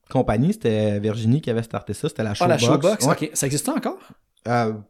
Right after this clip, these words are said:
Speaker 1: je crois pas.
Speaker 2: Ben là,
Speaker 1: Elle,
Speaker 2: j'avoue que
Speaker 1: elle
Speaker 2: c'est
Speaker 1: a
Speaker 2: un
Speaker 1: fait
Speaker 2: peu
Speaker 1: de la
Speaker 2: tough
Speaker 1: musique
Speaker 2: en, depuis
Speaker 1: encore,
Speaker 2: deux ans.
Speaker 1: là, ouais.
Speaker 2: Ben, des Honey Bitches, puis ben, Feu Honey Bitches,
Speaker 1: Ouais,
Speaker 2: qui
Speaker 1: exact.
Speaker 2: ont,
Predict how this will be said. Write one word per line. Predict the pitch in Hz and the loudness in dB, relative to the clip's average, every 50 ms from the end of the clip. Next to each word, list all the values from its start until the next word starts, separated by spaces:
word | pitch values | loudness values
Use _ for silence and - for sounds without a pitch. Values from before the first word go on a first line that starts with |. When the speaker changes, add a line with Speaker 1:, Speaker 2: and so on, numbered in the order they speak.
| _ _ _ _ _ - - | _ _ _ _ _ -20 -20
Speaker 1:
je | - | -20
crois | - - - 135 131 123 - | -14 0 4 4 4 6 6
pas. | - 127 123 131 | 6 4 4 6
Speaker 2:
Ben | 139 147 143 143 151 | 6 6 6 8 8
là, | 165 170 | 10 10
Speaker 1:
Elle, | 165 | 10
Speaker 2:
j'avoue | 175 156 151 - | 10 8 8 8
que | |
Speaker 1:
elle | 160 | 8
Speaker 2:
c'est | 175 | 8
Speaker 1:
a | |
Speaker 2:
un | 175 170 | 10 8
Speaker 1:
fait | |
Speaker 2:
peu | 175 170 | 8 8
Speaker 1:
de | 151 | 8
la | 147 | 8
Speaker 2:
tough | 143 180 | 8 8
Speaker 1:
musique | 127 143 165 143 | 8 6 6 6
Speaker 2:
en, | 160 139 131 | 6 6 4
depuis | 127 - 147 | 4 4 6
Speaker 1:
encore, | 131 127 143 | 6 6 6
Speaker 2:
deux | 135 127 143 | 6 4 4
ans. | - 220 214 | 4 4 4
Speaker 1:
là, | 180 139 | 2 2
ouais. | 131 135 139 135 139 135 127 | 4 4 4 6 4 4 4
Speaker 2:
Ben, | |
des | 127 131 127 | 4 2 2
Honey | 123 127 135 | 4 2 2
Bitches, | 131 139 127 131 - 147 151 147 151 - | 2 2 2 2 2 2 2 2 2 -2
puis | 135 123 131 | -4 -4 -2
ben, | 139 139 131 120 113 113 113 - - - - - - - - - | 0 0 2 2 0 -2 -6 -10 -14 -16 -16 -18 -18 -20 -20 -20
Feu | - - - - 170 170 160 151 - - | -12 -2 2 4 6 6 6 6 4 2
Honey | 156 139 143 | 0 0 2
Bitches, | 135 139 135 131 - - | 2 2 2 2 4 4
Speaker 1:
Ouais, | 147 160 160 | 6 6 6
Speaker 2:
qui | 151 123 | 4 2
Speaker 1:
exact. | 113 123 120 | 0 -2 -2
Speaker 2:
ont, | 123 | -2